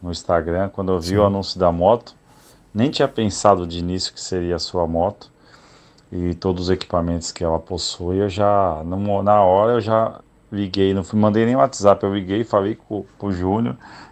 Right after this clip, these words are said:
Speaker 1: já transferi o dinheiro s-, do, do sinal, sem mesmo,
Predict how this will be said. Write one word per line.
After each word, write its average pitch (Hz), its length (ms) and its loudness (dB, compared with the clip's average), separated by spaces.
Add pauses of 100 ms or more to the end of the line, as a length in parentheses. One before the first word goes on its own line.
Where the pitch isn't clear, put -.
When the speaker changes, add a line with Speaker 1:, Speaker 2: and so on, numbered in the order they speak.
(100)
Speaker 1:
já 98 120 0
transferi 104 520 0
o 110 80 2
dinheiro 98 380 -2
s-, - 360 -6 (140)
do, 92 260 -4
do 90 220 -4
sinal, 98 480 4
sem 104 200 -6
mesmo, 110 460 -4